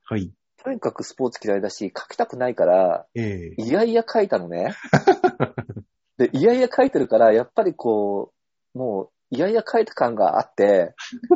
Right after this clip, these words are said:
Speaker 1: <laughs>
Speaker 2: あの、自分にしては頑張って書いた小説なんだけど、
Speaker 1: ええ。
Speaker 2: やっぱこういう野球のことを書ける。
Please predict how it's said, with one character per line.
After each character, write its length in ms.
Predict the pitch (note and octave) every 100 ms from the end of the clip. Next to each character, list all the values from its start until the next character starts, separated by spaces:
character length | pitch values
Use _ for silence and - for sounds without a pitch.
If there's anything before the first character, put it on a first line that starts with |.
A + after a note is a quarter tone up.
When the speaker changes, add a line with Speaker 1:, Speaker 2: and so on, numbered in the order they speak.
| - D#3 - C3+
Speaker 1:
<laughs> 280 | - A#2+ - _ _ _ _
Speaker 2:
あ 320 | - B2 - -
の、 220 | - - -
自 180 | - D#3
分 180 | F#3 A#3+
に 80 |
し 60 | A#3+
て 80 | F3+
は 60 |
頑 200 | C#3 D3
張 80 | F#3+
っ 40 | G3
て 80 | -
書 60 |
い 60 | C3
た 120 | B2+
小 300 | A#2 A#2 A2+
説 160 | A#2 B2+
な 80 | A#2+
ん 40 |
だ 80 | A2+
け 100 | F#2
ど、 400 | G2 A#2 G2+ E2+ -
Speaker 1:
え 40 | C3
え。 280 | A#2 G#2
Speaker 2:
や 160 | F#2 F#2+
っ 20 | G#2
ぱ 100 | G#2
こ 300 | - G2+ G#2
う 40 |
い 60 | C#3
う 180 | D#3+ E3+
野 140 | D3
球 220 | - D#3+
の 100 | D#3+
こ 100 | D#3
と 140 | - C#3
を 100 | A2
書 120 | -
け 160 | - B2+
る。 220 | G#2+ F2